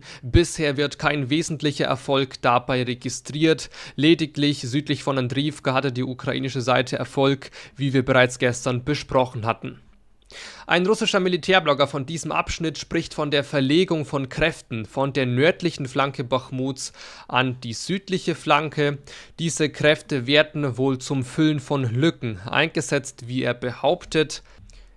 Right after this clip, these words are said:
Er merkt an, dass so die nördliche Flanke geschwächt wird, wo die Ukraine sich seit Wochen passiv verhält und die Initiative an die russische Streitkräfte übergeben hat. Das erstmal zur Situation auf der russischen Seite der Frontlinie.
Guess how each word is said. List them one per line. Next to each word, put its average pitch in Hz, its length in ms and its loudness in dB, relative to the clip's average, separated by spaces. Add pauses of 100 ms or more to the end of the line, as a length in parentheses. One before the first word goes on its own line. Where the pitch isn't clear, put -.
Er 143 120 2
merkt 143 380 2
an, 156 240 2
dass 151 180 2
so 151 140 -4
die 139 100 -2
nördliche 147 480 0
Flanke 135 460 2
geschwächt 135 760 -2
wird, 139 480 0
wo 127 160 0
die 131 160 -6
Ukraine 131 540 -4
sich 131 180 -6
seit 117 240 -4
Wochen 131 300 0
passiv 139 400 -2
verhält 127 420 0 (240)
und 131 220 -6
die 131 60 -6
Initiative 127 640 -6
an 123 100 -4
die 123 80 -4
russische 123 360 -8
Streitkräfte 123 520 -4
übergeben 139 540 -4
hat. 127 260 -4 (320)
Das 139 240 4
erstmal 131 640 0
zur 131 140 -6
Situation 123 880 -4 (240)
auf - 240 -2
der 127 140 0
russischen 127 380 -6
Seite 117 340 0
der 131 160 0
Frontlinie. 120 720 -4